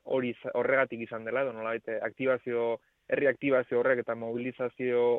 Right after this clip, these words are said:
horrek ekarri duela aldaketa neurri handi batean, eta badirudi orain, behin aldaketaren gobernua eratua, badagoela horrelako lasaitze bat edo, edo erlasatze bat, ez? Eta,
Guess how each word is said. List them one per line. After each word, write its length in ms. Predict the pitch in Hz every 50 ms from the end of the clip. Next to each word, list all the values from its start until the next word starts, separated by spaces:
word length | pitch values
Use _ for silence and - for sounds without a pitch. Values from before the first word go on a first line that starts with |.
| - 123
horrek 400 | 123 123 127 131 127 113 - - -
ekarri 400 | - 117 - 131 131 131 131 123
duela 320 | 120 117 117 113 113 113
aldaketa 420 | 113 117 120 113 120 117 - 113 113
neurri 320 | 113 117 120 120 120 123
handi 200 | 120 120 120 120
batean, 420 | 117 117 117 - - 127 131 139 139 _ _ _ _ _ _ _ _ -
eta 160 | 139 139 165 156
badirudi 400 | 156 151 156 160 160 156 160 156
orain, 320 | 151 151 156 160 165 - -
behin 480 | - 135 131 143 147 147 147 143 143 139
aldaketaren 640 | - 131 131 135 135 135 139 127 - 135 135 135 135
gobernua 440 | 131 131 127 131 131 131 131 131 127
eratua, 340 | 131 127 127 - 143 143 139
badagoela 460 | 127 123 117 123 127 127 127 123 117 113
horrelako 400 | 120 120 123 120 - - 127 120
lasaitze 560 | 117 110 110 - - 117 117 110 - 117 110
bat 180 | 117 117 110
edo, 280 | 117 113 110 110 107 107 - _ _ _ _ _ _ -
edo 180 | 123 117 117 113 113
erlasatze 540 | 117 120 120 - - 117 110 - - 110 104
bat, 160 | 101 101 104 123
ez? 120 | 143 139 127
Eta, 340 | 110 - 113 107 107 107